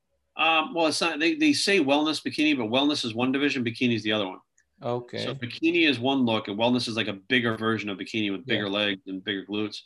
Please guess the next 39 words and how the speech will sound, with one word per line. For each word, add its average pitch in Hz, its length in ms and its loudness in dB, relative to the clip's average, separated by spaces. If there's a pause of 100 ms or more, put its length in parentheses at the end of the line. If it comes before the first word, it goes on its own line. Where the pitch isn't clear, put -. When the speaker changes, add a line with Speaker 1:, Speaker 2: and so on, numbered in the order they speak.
(480)
Speaker 1:
Um, 110 200 -2
so - 100 -4
we 131 80 4
did 143 100 4
a 135 40 4
seminar 127 360 0
there. 120 140 2
We 120 100 2
brought 113 220 -2
Urishna 113 460 0
out, 107 360 -2
and 101 240 -8
she's, 110 300 -4
like, 98 220 -6
sh-, - 260 -10
you 107 100 -8
know, 98 120 -6
she's 117 180 -6
unbelievable. 104 640 -4 (540)
And 110 60 -8
then 117 60 -4
we 120 80 2
have 113 120 0
another 127 200 0
seminar 123 580 0
in 110 240 -6
February 117 400 -4
coming 110 220 -4
up, 113 160 0
and 107 100 -12
then 104 80 -6
we 107 60 -2
have 107 100 -4
the 101 60 -14
first 120 260 -4
show 117 140 -2
starting 107 260 -2
in 98 80 -4
March. 104 440 -4